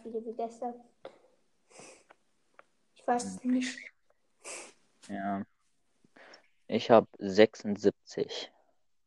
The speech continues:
Speaker 1: Hm. Auch schon ein bisschen mehr als gestern.
Speaker 2: Ja. Ich hab heute, glaub ich,
Speaker 1: Mhm.
Speaker 2: zehn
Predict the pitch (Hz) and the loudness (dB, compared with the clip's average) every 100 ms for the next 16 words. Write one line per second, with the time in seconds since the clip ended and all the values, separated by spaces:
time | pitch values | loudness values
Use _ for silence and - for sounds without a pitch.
0 | _ _ 285 254 254 - - _ - 247 | _ _ 4 6 4 -2 -16 _ 4 6
1 | 247 285 262 262 254 247 247 233 - - | 6 4 4 6 8 8 8 4 0 -6
2 | - - 254 254 254 - _ _ _ _ | -6 -4 -2 -2 -8 -20 _ _ _ _
3 | _ - 131 101 101 110 - _ _ _ | _ 2 8 8 8 4 -2 _ _ _
4 | _ _ _ _ _ _ _ _ - _ | _ _ _ _ _ _ _ _ -20 _
5 | _ _ - 107 - 110 - 101 101 233 | _ _ -4 -4 -2 -4 -2 0 2 2
6 | 240 254 254 - - - 214 | 0 -2 -4 -8 -10 -8 -10